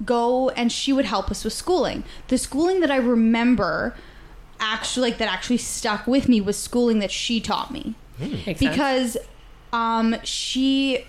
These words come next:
Speaker 1: and my aunt also lived with her. And I consider my aunt my mother because she's the one that did the nurturing and the stability. Um, so any,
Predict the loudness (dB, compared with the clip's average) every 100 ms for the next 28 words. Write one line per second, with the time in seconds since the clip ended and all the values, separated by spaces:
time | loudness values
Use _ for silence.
0 | 0 2 2 0 -2 -2 -2 -2 0 2
1 | 2 2 0 -2 -2 0 2 2 2 4
2 | 4 4 4 2 0 0 2 2 2 0
3 | 0 0 -2 -2 0 0 2 2 4 2
4 | 2 0 0 2 2 2 0 0 0 0
5 | 2 2 0 -2 -2 -2 0 0 -2 -6
6 | 0 2 4 4 2 0 -2 -6 -14 -14
7 | -8 -2 2 4 4 2 -6 -14 -14 -12
8 | -10 -12 -12 -6 0 2 2 0 2 2
9 | 4 4 2